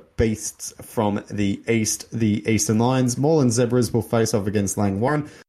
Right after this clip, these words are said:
Monbulk Rangers will play Clifton Hill as well. And then waiting in the wings are Green Gully. They will face the eventual winner of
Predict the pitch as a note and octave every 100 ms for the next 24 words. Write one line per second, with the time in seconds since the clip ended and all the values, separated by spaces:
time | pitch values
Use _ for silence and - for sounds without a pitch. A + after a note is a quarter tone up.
0 | _ C3 C3+ B2 A#2+ A2 - G#2 G#2+ G#2
1 | G2 - G#2 G#2 G2 G#2+ G2 F#2+ - A2+
2 | G#2 - G2 F2+ G#2 G2 G2 - G2 F#2
3 | G2+ G#2+ G2+ A#2 A#2 A#2 C#3 F3 D#3+ B2
4 | G#2+ A2+ A2 G2+ - A2 G2+ G#2 A2+ A2
5 | F#2+ A2+ A#2+ C#3+ C#3+ - - _ A#2+ B2+
6 | C3 B2 A2 - A2+ A2+ G#2+ - - -
7 | G#2+ A2 A2 G#2 G2 C#3 A#2+ B2 G2+ G#2
8 | G#2 G#2 G2+ G2+ G2+ G2+